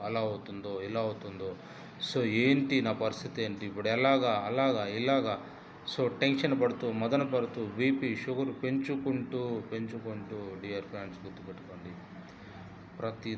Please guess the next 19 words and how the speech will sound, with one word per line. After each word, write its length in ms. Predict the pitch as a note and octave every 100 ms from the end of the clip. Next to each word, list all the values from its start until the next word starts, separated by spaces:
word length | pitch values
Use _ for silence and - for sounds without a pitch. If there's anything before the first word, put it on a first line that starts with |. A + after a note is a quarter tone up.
| G2+
దానిని, 800 | G#2+ A2 A#2+ B2+ C3 B2 A2+ G2 - - -
అది 200 | A2 G#2
మంచైనా 760 | G2+ G#2 A#2 - C3 A#2+ A2+ G#2 -
చెడైనా 460 | G#2 G2+ G2 F#2+ F#2+ - - - - - - - -
తెలుసుకోండి, 1000 | B2+ C3+ - C#3 C3+ A#2 A2 A#2 A2 F#2 F2 -
తెలుసుకోండి. 920 | A#2+ B2 - - A#2 G#2 G2+ G#2 F#2 G2+
వాళ్ళు 360 | G#2+ A2 G#2+ G#2+
ఎవరైనా 260 | G#2 G2+ F2+ -
చెప్తే 360 | A2 - B2+
వినండి, 480 | A2 G#2+ G#2+ G#2 G#2
కానీ 600 | G2 - G2+ G2 G2 F#2 F2+ - - - - - - G#2+
దానిలో 340 | A2+ A2+ A2+
ఎంత 480 | G#2+ A2 B2+ C3+ C#3
మంచి 560 | B2+ A#2 B2+ - C#3+ A#2+
ఉందనేది 840 | G#2+ A2 A2+ A2+ A2 G#2 G#2 B2
నీకు 340 | G#2 G#2+ G#2
తెలుసు, 640 | A2 G#2 G2+ G2 - G2+ F#2 - - - G#2+
దాన్నే 560 | A2 A2 A2 A2 A2
నువ్వు 300 | G#2+ G#2 A#2+